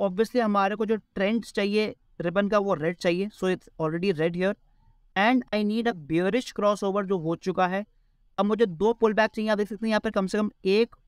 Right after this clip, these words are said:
और दो पुलबैक हो चुके हैं, because बहुत सारे पुलबैक है, तो मैं इस लेवल के ब्रेक होने का वेट कर रहा हूँ। यहाँ पर जैसे ही इसने लेवल ब्रेक किया,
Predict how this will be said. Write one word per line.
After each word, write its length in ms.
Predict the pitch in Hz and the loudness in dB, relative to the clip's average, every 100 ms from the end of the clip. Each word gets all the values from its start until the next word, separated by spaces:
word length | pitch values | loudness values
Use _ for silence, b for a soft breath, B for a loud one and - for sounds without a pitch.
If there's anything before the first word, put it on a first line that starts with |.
| - | -4
और 80 | 196 | -2
दो 120 | 196 | -2
पुलबैक 360 | 196 190 196 190 185 | -2 0 0 -2 -4
हो 80 | 190 | -4
चुके 220 | 208 208 | -4 -4
हैं, 100 | 214 _ _ _ 151 | -6 _ _ _ -10
because 320 | 160 240 208 | -2 0 0
बहुत 300 | 151 170 214 | -4 -2 -2
सारे 380 | - 165 190 247 | 0 2 2 0
पुलबैक 380 | 214 214 226 | 0 0 0
है, 60 | 233 | 0
तो 80 | 226 | 0
मैं 160 | 233 220 _ 240 | -2 -4 _ -6
इस 240 | 247 - | -4 -6
लेवल 320 | 170 160 180 | -2 0 0
के 100 | 202 | 0
ब्रेक 280 | 196 156 185 - | -2 -2 -4 -4
होने 160 | 196 | -4
का 80 | 196 | -2
वेट 180 | 185 180 | -4 -2
कर 140 | 175 | -4
रहा 100 | 165 | -4
हूँ। 80 | 202 - _ _ _ _ _ - | -8 -12 _ _ _ _ _ -4
यहाँ 180 | 170 180 | 0 0
पर 120 | 214 | 0
जैसे 240 | 196 185 | 0 0
ही 20 | |
इसने 140 | 220 233 | -2 0
लेवल 220 | 202 208 | 0 0
ब्रेक 260 | 190 208 - | 0 -2 -2
किया, 240 | 202 220 | 0 0